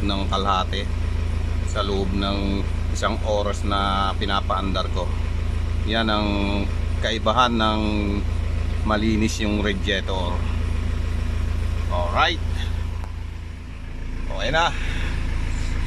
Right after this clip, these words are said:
So yun, mga kakumpare, hanggang dito na lamang po ang video natin for today. Thank you so much po for watching. At kung bago ka pa lang o napadaan sa aking YouTube channel, pa-like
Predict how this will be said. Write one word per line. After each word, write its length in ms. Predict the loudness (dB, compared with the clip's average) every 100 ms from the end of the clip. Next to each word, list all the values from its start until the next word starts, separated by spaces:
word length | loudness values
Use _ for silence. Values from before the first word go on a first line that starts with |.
| 0 0 0
So 160 | 0 2
yun, 240 | 2 4
mga 400 | 4 4 4 2
kakumpare, 480 | 2 2 4 4 2 -2 -12 -10 -8 -8 -2
hanggang 320 | 0 4 4 4
dito 240 | 4 6
na 80 | 6
lamang 400 | 8 6 4 4
po 240 | 6 6
ang 320 | 6 2 2
video 240 | 2 2 4
natin 320 | 4 4 0
for 160 | -2 -2
today. 400 | 2 2 0 -8 -10 -10 -10 -10 -10 -2
Thank 240 | 0 2
you 80 | 0
so 160 | 4 4
much 240 | 4 2
po 160 | 2 4
for 400 | 6 6 6 6
watching. 560 | 6 4 0 -2 -2 -6 -8 -10 -10 -10 -10 0
At 240 | 2 2 2
kung 160 | 4 6
bago 320 | 6 6 6
ka 160 | 6
pa 20 | 6
lang 300 | 4 4 2
o 80 |
napadaan 560 | 4 2 4 4 4 4
sa 240 | 4 4
aking 160 | 4 0
YouTube 320 | -2 -2 -2
channel, 480 | 2 2 4 0 0 -6 -8 -8 -10 -2 4
pa-like 640 | 8 8 8 6 2 2